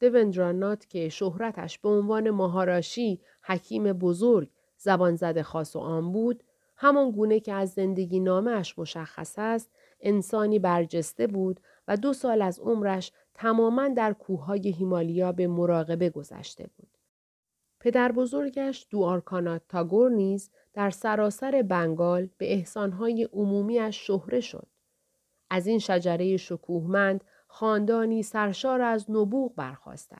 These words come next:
است. نه تنها رابیندرانات تاگور، بلکه همهٔ خویشاوندانش هنرمندانی خلاق بودند. برادرزاده‌هایش گوگونندرا، آبانیندرا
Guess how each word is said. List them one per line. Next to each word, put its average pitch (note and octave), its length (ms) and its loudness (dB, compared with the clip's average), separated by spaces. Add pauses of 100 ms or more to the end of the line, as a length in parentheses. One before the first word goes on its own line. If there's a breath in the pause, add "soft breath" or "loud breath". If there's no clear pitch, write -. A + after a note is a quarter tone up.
(120)
است. - 180 -20 (720)
نه D#4 100 2
تنها E3+ 480 -2
رابیندرانات E3+ 880 0
تاگور، F3 460 -4 (320 soft breath)
بلکه G3+ 380 -2
همهٔ G#3+ 480 2
خویشاوندانش E3+ 1080 0 (280 soft breath)
هنرمندانی G3+ 880 2
خلاق G3+ 760 -2
بودند. - 600 -16 (840)
برادرزاده‌هایش A#3+ 1300 2 (260)
گوگونندرا، G3 1080 2 (420)
آبانیندرا F#3 1000 2